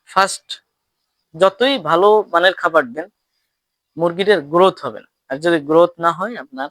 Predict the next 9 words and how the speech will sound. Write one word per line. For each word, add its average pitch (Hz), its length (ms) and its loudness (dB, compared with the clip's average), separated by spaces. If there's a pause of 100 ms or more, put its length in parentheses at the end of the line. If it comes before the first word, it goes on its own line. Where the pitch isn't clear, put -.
খামারে 143 460 -8 (680)
লাভের 135 380 0
আশা 147 280 -8
করা 175 280 -2
যায় 131 160 -8
না। 95 120 -20 (520)
ঠিক 165 140 -2
আছে, - 240 -8 (1300)
আপনি 202 480 0